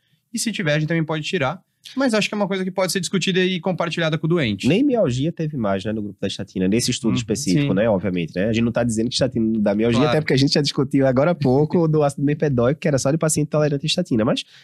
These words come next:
Speaker 2: é um fato, na maioria dos pacientes não vai ter, realmente, né?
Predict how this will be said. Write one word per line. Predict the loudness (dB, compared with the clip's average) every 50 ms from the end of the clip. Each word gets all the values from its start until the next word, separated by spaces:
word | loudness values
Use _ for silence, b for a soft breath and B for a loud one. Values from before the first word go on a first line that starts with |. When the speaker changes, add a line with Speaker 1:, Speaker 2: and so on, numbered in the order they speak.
| b
Speaker 2:
é | b -2
um | 0
fato, | 2 2 2 2 2 2 2
na | 2
maioria | 2 2 0 0
dos | 0 0
pacientes | 0 -2 -2 -2 -6 -6 -4
não | -4 -2
vai | -2 -2 -2
ter, | 0 0 0 0 -2 -6 _ _
realmente, | -2 0 0 2 0 0 -2 -2 -4
né? | -4 -4 -6